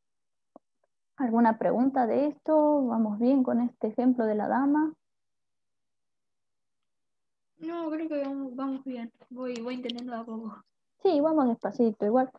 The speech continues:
Speaker 1: esto queda, no, ah, no, les mandé invitación de, de liches. Bueno, después les puedo mandar. ¿Vos tenés cuenta en liches?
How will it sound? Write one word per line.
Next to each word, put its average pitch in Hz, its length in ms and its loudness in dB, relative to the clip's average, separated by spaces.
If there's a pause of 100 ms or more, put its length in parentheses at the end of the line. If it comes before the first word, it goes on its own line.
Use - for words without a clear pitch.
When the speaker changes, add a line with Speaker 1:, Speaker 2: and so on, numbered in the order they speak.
(340)
Speaker 1:
esto 269 280 4
queda, 233 500 2
no, 294 380 0
ah, 277 100 0
no, 285 180 2
les 254 220 0
mandé 233 240 4
invitación 202 600 -4
de, - 280 -4 (240)
de 214 200 -2
liches. 214 340 -6
Bueno, 269 280 2 (300)
después 277 300 4
les 294 140 -2
puedo 277 220 6
mandar. 233 440 4
¿Vos 302 160 0
tenés 311 240 4
cuenta 381 280 2
en 330 80 4
liches? - 420 0